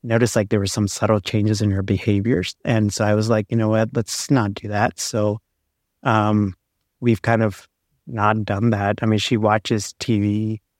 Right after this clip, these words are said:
you know, a couple of times in the morning a week, but it's t-, it's on the T V. Like, we used to watch, you know, it's not on a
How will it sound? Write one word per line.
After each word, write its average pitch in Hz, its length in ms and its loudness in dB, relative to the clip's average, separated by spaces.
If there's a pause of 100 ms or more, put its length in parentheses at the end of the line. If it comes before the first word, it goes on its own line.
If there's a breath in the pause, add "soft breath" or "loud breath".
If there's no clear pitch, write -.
(420)
you 110 80 -2
know, 104 240 4 (180)
a - 40 -8
couple 110 260 2
of 104 120 2
times 104 340 0
in 101 60 0
the 101 60 0
morning 104 400 2
a 107 60 2
week, 107 260 -2
but 104 120 0
it's - 160 -6
t-, - 200 -6
it's - 140 -4
on 110 200 4
the 107 100 0
T 107 240 -2
V. 104 320 2
Like, 104 260 -2
we 117 80 -2
used 117 260 0
to 107 100 2
watch, 101 520 -6
you 113 100 -10
know, 107 140 -2
it's 104 140 -4
not 107 200 0
on 104 180 2
a 101 260 -6